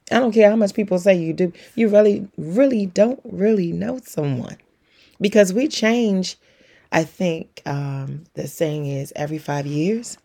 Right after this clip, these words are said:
And in reality, that somewhat can be true because every five years you're doing something different, right? You're growing in age. You're growing in your own understanding. You're growing in those relationships. You're growing in those,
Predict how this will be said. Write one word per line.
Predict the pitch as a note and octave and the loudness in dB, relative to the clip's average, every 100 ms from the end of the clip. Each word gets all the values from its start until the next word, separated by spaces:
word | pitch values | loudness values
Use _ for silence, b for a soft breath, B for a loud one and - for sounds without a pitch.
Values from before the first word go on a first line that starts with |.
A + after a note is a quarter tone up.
| _ _ _ _ _ _ _ _ _ _ b b b | _ _ _ _ _ _ _ _ _ _ b b b
And | F#3+ G3 F3+ F#3 | 4 6 6 4
in | F3+ | 2
reality, | F3+ F#3 A#3 G#3+ F3+ F3 | 4 4 6 4 4 2
that | F#3 - | 0 -2
somewhat | C4 F4 G4+ C4 A3 - | -2 -2 0 0 0 -2
can | - F#3 | -2 0
be | F3+ F3 E3 E3+ - | 0 0 -2 -8 -14
true | - - - A3+ G3+ | -12 -8 0 2 2
because | E3+ - F3+ E3 D#3+ D#3 _ b b b b | 0 -2 0 0 -2 -6 _ b b b b
every | G#3+ G#3+ | 0 4
five | G#3 F#3+ | 2 4
years | G3 G3 | 4 4
you're | |
doing | G3 G3+ G3 | 0 -2 -4
something | F3+ - C#3+ | -6 -6 -4
different, | C#3 D#3 - - - - | -4 -6 -10 -16 -16 -8
right? | D3 E3+ G3 - _ _ _ _ _ _ _ _ b b b | -4 -4 -4 -8 _ _ _ _ _ _ _ _ b b b
You're | D3+ C#3 | 0 4
growing | D3+ D#3 A3+ | 6 8 6
in | C#4 D4 | 2 2
age. | D3 C3+ C3 - - - _ _ _ _ _ - | 2 2 0 -6 -12 -18 _ _ _ _ _ -4
You're | C#3 | 0
growing | D3+ E3 G3 | 2 2 4
in | G#3 | 2
your | G#3 | 2
own | G#3 G#3+ | 0 -2
understanding. | G#3+ A3+ - C3+ C3 B2+ B2+ C3+ b b - | -2 -4 -6 -4 -4 -4 -4 -8 b b -2
You're | C#3+ | 2
growing | C#3+ D#3+ F#3+ | 2 2 4
in | G3 | 2
those | G3+ G#3 | 2 2
relationships. | G3 D#3 - C#3 - C#3 C3+ - | 2 0 -2 -4 -4 -4 -6 -6
You're | C3 | -2
growing | C3+ D3+ F#3 | 0 0 2
in | F#3 | 2
those, | F3+ E3+ | 4 2